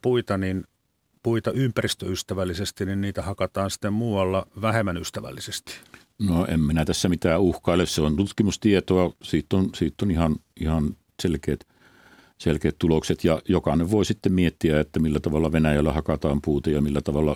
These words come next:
Speaker 2: jossakin, jossakin Etelä-Amerikassa hakataan mitkä, ja, ja Afrikassa, mitkä olisi ne paikat, mihin nämä hakkuut siirtyisi.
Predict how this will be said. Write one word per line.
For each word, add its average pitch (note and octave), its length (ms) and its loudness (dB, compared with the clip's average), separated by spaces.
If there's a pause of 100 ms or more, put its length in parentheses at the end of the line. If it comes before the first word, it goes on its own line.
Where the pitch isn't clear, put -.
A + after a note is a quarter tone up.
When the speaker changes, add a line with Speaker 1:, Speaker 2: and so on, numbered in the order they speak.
(220)
Speaker 2:
jossakin, - 420 -6 (760)
jossakin - 400 -2
Etelä-Amerikassa D2 1040 -2
hakataan C#2+ 460 -2
mitkä, C#2+ 360 -4
ja, C#2+ 200 -2
ja D2+ 280 0
Afrikassa, - 360 -4
mitkä D#2 280 0
olisi B2+ 240 4
ne A#2+ 40 6
paikat, A2 400 0
mihin F2+ 220 2
nämä F2+ 140 2
hakkuut D#2 360 -2
siirtyisi. - 540 -6